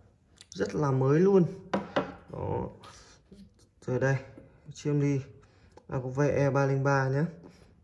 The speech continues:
Ờ, chúng ta có rất nhiều tính năng kết nối ở đây thì đã rất nhiều lần shop giới thiệu tới quý vị và bạn rồi. Chúng ta có thể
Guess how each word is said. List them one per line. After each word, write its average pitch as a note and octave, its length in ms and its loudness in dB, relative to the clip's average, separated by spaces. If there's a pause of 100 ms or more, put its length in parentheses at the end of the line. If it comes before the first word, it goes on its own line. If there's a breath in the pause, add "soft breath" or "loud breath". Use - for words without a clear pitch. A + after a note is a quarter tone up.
(100)
Ờ, C#3+ 320 -2
chúng D3 160 -2
ta E3+ 200 4
có C#3+ 140 4
rất F#3+ 200 0
nhiều D#3 320 6
tính D3 200 2
năng E3+ 360 4
kết E3+ 140 0
nối D#3 220 6
ở D3 60 4
đây D3+ 220 2 (100)
thì C3 280 -4 (460 loud breath)
đã - 140 -4
rất E3 160 0
nhiều E3 160 6
lần C#3 200 2
shop E3 240 -4
giới D#3 120 2
thiệu F3 220 -2
tới C3+ 200 -4
quý D#3 100 -2
vị D#3+ 220 -2
và B2 160 0
bạn C3 280 -2
rồi. C3+ 180 -2 (440 soft breath)
Chúng C3+ 100 -4
ta D#3 180 2
có D#3+ 80 0
thể D#3 120 -2